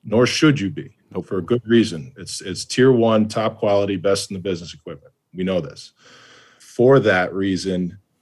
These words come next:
Speaker 1: by covering it with your labor as well,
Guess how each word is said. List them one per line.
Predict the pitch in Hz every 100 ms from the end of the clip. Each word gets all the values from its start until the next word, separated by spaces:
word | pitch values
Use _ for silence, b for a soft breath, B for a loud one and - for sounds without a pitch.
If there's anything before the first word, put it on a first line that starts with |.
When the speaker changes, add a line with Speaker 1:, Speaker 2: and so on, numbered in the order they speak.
| _ _ _ _ _
Speaker 1:
by | 101 95 92 - _
covering | - 147 147 113 98
it | 92 - _ _ _ _ -
with | 110 104 101
your | 104 98
labor | 107 117 117
as | 110 117 104
well, | 95 113 104 76 78